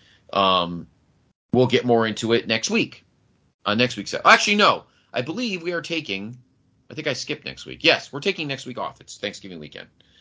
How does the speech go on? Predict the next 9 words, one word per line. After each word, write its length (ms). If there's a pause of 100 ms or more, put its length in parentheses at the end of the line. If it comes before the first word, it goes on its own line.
(320)
So, 560
uh, 460 (100)
we'll 340
actually 480
be 140
back 400 (200)
in 360 (200)
two 220
weeks. 500